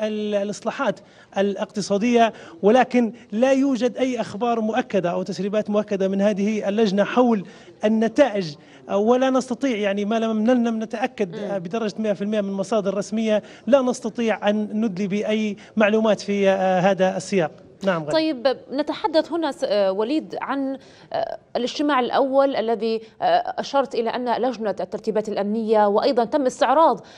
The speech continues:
Speaker 2: آه، التصورات الاقتصادية أو ما توصلوا إليه هنا، آه، من، آه، ربما نقول برنامج اقتصادي في ليبيا وعرضها أمام ستيفاني و-، وعدد من، آه، السفراء. آه، نريد فقط، آه، هل هنالك أي تفاهمات تم التوصل إليها؟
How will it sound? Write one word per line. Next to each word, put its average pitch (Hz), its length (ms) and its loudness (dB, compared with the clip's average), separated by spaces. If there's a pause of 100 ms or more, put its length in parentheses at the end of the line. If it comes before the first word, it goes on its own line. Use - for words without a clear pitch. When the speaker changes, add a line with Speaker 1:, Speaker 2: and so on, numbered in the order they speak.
(140)
Speaker 2:
آه، 202 300 2
التصورات 226 520 0
الاقتصادية 220 680 0
أو 302 140 4
ما 262 220 -2
توصلوا 269 540 0
إليه 208 480 0 (440)
هنا، 226 380 2
آه، 190 640 0
من، 240 400 0
آه، 202 260 2 (280)
ربما 220 360 4
نقول 220 260 2
برنامج 226 440 0
اقتصادي 226 440 -2
في 220 120 -8
ليبيا 240 220 2
وعرضها 233 580 2
أمام 233 220 -4
ستيفاني 226 580 -4
و-، 214 240 2 (260)
وعدد 214 600 0
من، 226 180 -4
آه، - 280 -6
السفراء. 226 500 -2 (300)
آه، - 100 0
نريد 302 280 0
فقط، 330 400 -2
آه، - 420 0
هل 349 340 0
هنالك 294 460 -2
أي 262 240 0
تفاهمات 240 840 -4
تم 240 160 -2
التوصل 220 500 -2
إليها؟ 214 680 2